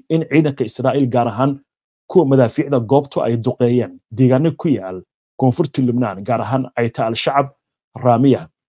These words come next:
Deegaanadana had iyo goor ale Israa'iil waa ay beegsanaysay tan iyo markii colaadan ay bilaabatay horraantii bishii Oktoobar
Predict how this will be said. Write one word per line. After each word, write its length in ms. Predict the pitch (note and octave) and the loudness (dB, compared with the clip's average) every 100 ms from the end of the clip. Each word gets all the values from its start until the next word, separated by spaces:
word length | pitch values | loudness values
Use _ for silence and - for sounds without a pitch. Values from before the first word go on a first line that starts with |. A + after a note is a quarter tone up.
| _ _ A#2 | _ _ -2
Deegaanadana 460 | B2 C#3+ D3+ C3+ | 0 2 0 -2
had 180 | A#2+ D3 | -2 0
iyo 120 | B2+ | 0
goor 200 | G#2 A2+ | 0 -2
ale 140 | A2 A2 | -2 -4
Israa'iil 460 | A2 A2+ A2+ A#2 - _ _ - | -4 -2 0 -2 -4 _ _ -6
waa 140 | A2+ | -4
ay 100 | G#2+ | -4
beegsanaysay 680 | G#2 G#2+ G2+ C3+ G#2+ - F#2+ F#2 _ _ | -4 -6 -4 -4 -4 -8 -10 -18 _ _
tan 140 | - C#3+ | -2 0
iyo 100 | A#2 | 0
markii 280 | C3 - A2 | -2 -4 -4
colaadan 520 | A2+ A#2 A#2+ A2+ A2 | 2 2 2 -2 -4
ay 160 | B2 G#2 | -4 -4
bilaabatay 580 | G2 F#2+ G2 - G#2 G2 _ _ _ C3 C3 - | -4 -6 -6 -10 -12 -12 _ _ _ -16 -16 -8
horraantii 440 | C3+ C3+ C3+ C3+ | 2 2 2 -2
bishii 300 | A2 C3+ - | 0 0 0
Oktoobar 460 | G#2 - B2+ A2+ | -6 -4 -2 -2